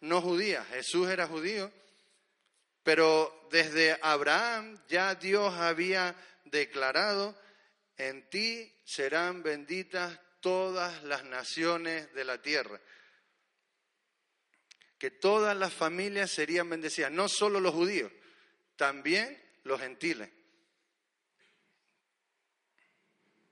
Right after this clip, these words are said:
Y Jesús sabía bien la reacción que quería causar en estos judíos. ¿Cómo Dios va a hacer todas estas cosas que está diciendo este hombre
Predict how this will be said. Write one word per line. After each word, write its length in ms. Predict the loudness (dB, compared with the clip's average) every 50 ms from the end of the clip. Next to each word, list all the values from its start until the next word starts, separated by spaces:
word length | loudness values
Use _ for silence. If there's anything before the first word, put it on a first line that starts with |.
| _ _ _ _ _ _ _ _ _ _ _ -20 -20 _ _ _ _ _ _ _ _ _
Y 160 | -4 -2 -2
Jesús 460 | -2 -2 -4 -4 -2 -2 -2 -2 -2
sabía 400 | -2 -2 -2 -2 0 0 0 0
bien 320 | 0 0 0 0 0 -2 -4
la 100 | -4 -4
reacción 540 | -2 0 0 -2 -2 -2 -2 -4 -4 -2 -4
que 140 | -6 -6
quería 420 | -4 -4 -4 -4 -2 -4 -4 -4 -4
causar 540 | -4 -6 -6 -6 -4 -2 0 0 0 0 -2
en 120 | -4 -4
estos 280 | -4 -4 -2 -2 -2 0
judíos. 340 | 0 -2 -2 -4 -6 -8 -12 -16 _ _ _ _ _ _ _ _ _ _ _ _ _ _ _ _ _ _ _ _ _ _ _ _ _ _ _ _ _ _ _ _ _ _ _ _ _ _ _ _ _ _ _ _ _ -20 _ _ _
¿Cómo 280 | -4 -2 -2 0 -2
Dios 380 | -2 0 0 0 0 -2 -4 -4 -4
va 180 | -2 -2 0 -2
a 60 | -2
hacer 460 | -2 0 0 0 0 0 -2 -6 -4
todas 460 | -2 0 0 2 2 0 0 -2 -2
estas 380 | -4 -4 -4 -2 -2 -2 -2 -2
cosas 420 | -2 -2 0 0 0 -2 -2 -4
que 140 | -2 -2 -4
está 260 | -4 -2 0 0 0
diciendo 500 | 2 0 -2 -4 -4 -2 -4 -2 -2 -2
este 280 | -2 -2 -2 0 0 0
hombre 360 | 0 0 -2 -4 -6 -6 -8